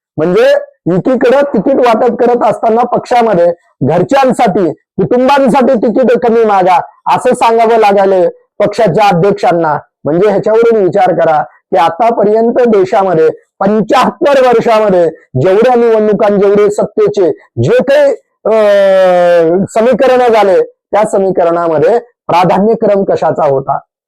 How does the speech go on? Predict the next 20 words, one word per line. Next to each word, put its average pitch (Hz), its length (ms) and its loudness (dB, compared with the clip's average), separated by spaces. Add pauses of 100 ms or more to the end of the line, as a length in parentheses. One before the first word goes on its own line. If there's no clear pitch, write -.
(260)
मग 175 220 0 (240)
प्रश्न 160 320 -2
असा 214 280 0
पडतो 180 560 -2
की - 360 -6
जर 220 320 0
समजा 165 420 0
तुमच्यासाठी 180 1040 -2 (360)
जनतेचे 196 440 0
प्रश्न, 165 480 -4
तुमच्यासाठी - 960 -2 (260)
बेरोजगारीची 214 840 0
समस्या, 165 520 -2
तुमच्यासाठी 202 960 -2 (320)
इथल्या 233 300 0
शेतकऱ्याच्या 240 600 0
आत्महत्या, 196 720 -2 (240)
शेतकऱ्याच्या 226 640 0
मालाचा 226 460 2
भाव 165 280 0